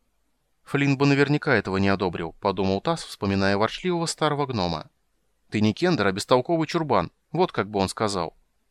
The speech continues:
"Что это тебе вздумалось убивать колдунов? Уж лучше сразу головой в петлю, чтобы не доставлять неприятностей другим. Кроме того, есть еще Танис". Вспомнив полуэльфа, кендер совсем расстроился.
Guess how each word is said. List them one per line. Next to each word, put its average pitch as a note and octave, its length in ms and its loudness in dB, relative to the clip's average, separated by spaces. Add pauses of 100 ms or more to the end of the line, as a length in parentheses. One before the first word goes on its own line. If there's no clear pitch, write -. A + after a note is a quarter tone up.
(140)
"Что - 200 0
это C#3 140 2
тебе A#2 220 -2
вздумалось A#2+ 460 0
убивать C3 300 0
колдунов? A#2 540 -2 (280)
Уж C3+ 160 0
лучше C#3+ 220 0
сразу B2+ 320 2
головой C#3 340 2
в - 60 -8
петлю, A#2+ 300 -6
чтобы G#2 240 -4
не G#2 100 4
доставлять A2 460 0
неприятностей G#2+ 600 -2
другим. G#2+ 400 -4 (600)
Кроме D#3 260 2
того, D#3 240 0
есть D#3 220 -4
еще D#3 220 -4
Танис". D3 480 0 (500)
Вспомнив G2 460 0
полуэльфа, C3 480 -2
кендер F3+ 320 -2
совсем C#3+ 360 -2
расстроился. F2+ 800 -4